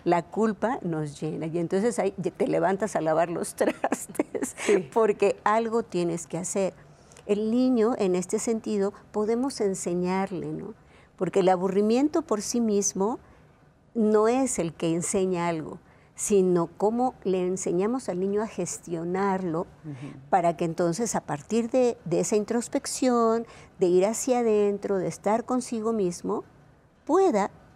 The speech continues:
Speaker 1: disfrutarlo y después aprender a crear algo, ¿no?
Speaker 2: Porque,
Speaker 1: Porque,
Speaker 2: ¿qué
Speaker 1: porque
Speaker 2: pasa con
Speaker 1: además
Speaker 2: los niños que no aprenden a aburrirse, a, a tener tiempo sin hacer nada? ¿Qué,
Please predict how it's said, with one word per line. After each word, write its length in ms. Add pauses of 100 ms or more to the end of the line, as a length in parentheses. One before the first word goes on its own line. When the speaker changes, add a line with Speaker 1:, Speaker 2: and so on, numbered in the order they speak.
(1000)
Speaker 1:
disfrutarlo 840 (880)
y 100
después 600 (440)
aprender 640
a 140
crear 540 (220)
algo, 300 (160)
¿no? 60
Speaker 2:
Porque, 240
Speaker 1:
Porque, 100
Speaker 2:
¿qué 80
Speaker 1:
porque 140
Speaker 2:
pasa 220
con 120
Speaker 1:
además 60
Speaker 2:
los 140
niños 320
que 120
no 140
aprenden 880 (100)
a 400 (160)
aburrirse, 800
a, 540
a 120
tener 300
tiempo 380
sin 200
hacer 300
nada? 280
¿Qué, 120